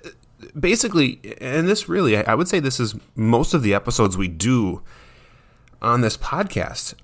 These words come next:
Our goal is to have everything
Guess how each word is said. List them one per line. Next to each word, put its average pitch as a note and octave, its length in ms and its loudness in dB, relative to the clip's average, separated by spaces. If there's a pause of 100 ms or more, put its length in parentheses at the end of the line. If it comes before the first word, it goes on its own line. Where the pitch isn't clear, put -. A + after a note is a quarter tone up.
Our A2 160 2
goal A#2 540 2 (760)
is A#2+ 340 0
to A2+ 640 2 (540)
have B2+ 180 2
everything C#3+ 760 0